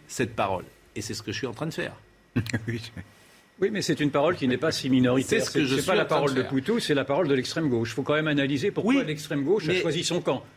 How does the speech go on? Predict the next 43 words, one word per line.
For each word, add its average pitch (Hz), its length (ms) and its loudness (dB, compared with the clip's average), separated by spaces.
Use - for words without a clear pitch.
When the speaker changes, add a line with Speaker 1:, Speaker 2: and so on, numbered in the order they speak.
Speaker 3:
Et 127 220 2
qui 180 60 -2
Speaker 1:
Oui, 208 80 2
Speaker 3:
est 202 40 2
Speaker 1:
mais 196 80 2
Speaker 3:
le 185 60 2
Speaker 1:
elle 185 80 0
ne 185 60 2
Speaker 3:
camp 185 40 2
qui 190 60 0
est 196 40 2
Speaker 1:
représente, 202 640 0
euh, 143 520 -2
Speaker 2:
Oui, 107 120 -8
mais 87 80 -6
Speaker 3:
Bah 123 80 0
oui, 135 60 4
Speaker 2:
quel 107 100 2
Speaker 3:
d'accord. 190 160 2
Speaker 1:
convenons-en, 180 480 2
Speaker 3:
Ah, 247 60 2
mais 262 60 2
naturellement, 208 380 -2
Speaker 1:
pas 202 80 4
Speaker 3:
c'est 196 40 0
une 165 60 -4
Speaker 1:
grand-chose. 214 560 0
Speaker 3:
minorité. 98 340 -4
Dieu 107 120 -4
merci, 117 360 -2
bien 104 160 -4
sûr, 127 220 -6
Speaker 1:
Bon, 117 80 0
Speaker 3:
mais 117 60 -2
enfin. 107 200 -8
Speaker 1:
et, 214 360 2
et - 20 2
le 208 160 2
sujet 214 580 -2
est, 151 280 0
est 156 40 0
vraiment 190 240 -2
important. 190 460 -2